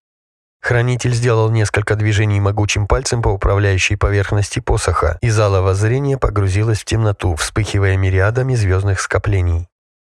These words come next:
Маленькая туманность, едва заметная на усеянном светящимися точками чёрном бархате космоса, подсветилась бледно-красным свечением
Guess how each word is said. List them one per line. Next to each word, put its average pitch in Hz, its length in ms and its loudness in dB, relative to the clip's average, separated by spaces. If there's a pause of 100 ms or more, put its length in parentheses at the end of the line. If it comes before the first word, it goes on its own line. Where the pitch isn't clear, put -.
(120)
Маленькая 107 480 0
туманность, 120 640 -2
едва 107 280 0
заметная 107 540 0
на 98 160 2
усеянном 98 480 0
светящимися 92 760 -2
точками 92 420 -2
чёрном 95 380 0
бархате 95 460 -2
космоса, 101 580 -2
подсветилась 139 640 0
бледно-красным 113 800 0
свечением 143 580 -2